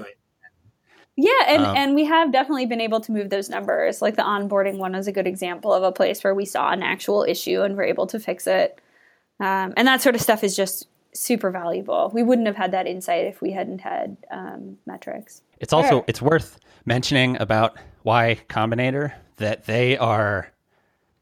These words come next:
Speaker 1: like, uh, it's, it's partially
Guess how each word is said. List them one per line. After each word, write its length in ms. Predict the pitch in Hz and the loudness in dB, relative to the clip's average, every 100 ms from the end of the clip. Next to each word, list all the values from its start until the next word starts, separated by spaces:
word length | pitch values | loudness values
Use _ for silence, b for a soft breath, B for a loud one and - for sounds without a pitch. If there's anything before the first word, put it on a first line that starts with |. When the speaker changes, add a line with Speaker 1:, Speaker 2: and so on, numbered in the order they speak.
| _ | _
Speaker 1:
like, 240 | 139 - - _ | -2 -2 -8 _
uh, 60 | - - b b b b _ - | -10 -10 b b b b _ -4
it's, 320 | 147 - - | -4 -4 -6
it's 200 | - 139 | -4 -4
partially 680 | - - 185 - 139 120 98 | -4 0 0 2 2 2 0